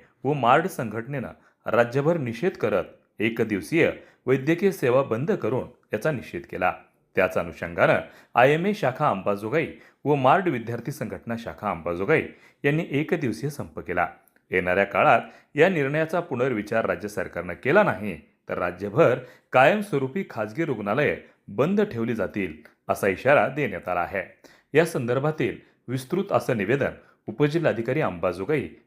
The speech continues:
यांना देण्यात आलं आहे. आयएमए अंबाजोगाईनं तीव्र शब्दात शासनाच्या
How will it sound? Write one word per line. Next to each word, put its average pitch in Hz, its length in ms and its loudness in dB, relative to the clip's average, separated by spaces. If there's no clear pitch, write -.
यांना 135 280 4
देण्यात 101 340 -4
आलं 85 160 -4
आहे. 85 320 -4
आयएमए 165 380 6
अंबाजोगाईनं 120 680 -2
तीव्र 165 260 2
शब्दात 127 400 0
शासनाच्या 113 540 -4